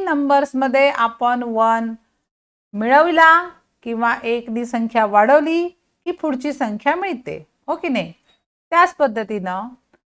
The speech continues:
हंड्रेड प्लस वन, झिरो प्लस वन, वन, झिरो, झिरो, वन, वन. New number is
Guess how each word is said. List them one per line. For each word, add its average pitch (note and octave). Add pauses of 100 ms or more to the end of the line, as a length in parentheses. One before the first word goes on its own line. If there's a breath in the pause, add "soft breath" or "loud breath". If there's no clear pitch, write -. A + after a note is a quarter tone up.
(120)
हंड्रेड D#4 (100)
प्लस A#3
वन, B3 (520)
झिरो D#4+
प्लस E4
वन, D#4+ (400)
वन, G#3+ (640)
झिरो, C4+ (380)
झिरो, F#3+ (520)
वन, G3+ (180)
वन. B3+ (1040)
New D#4
number B3
is B3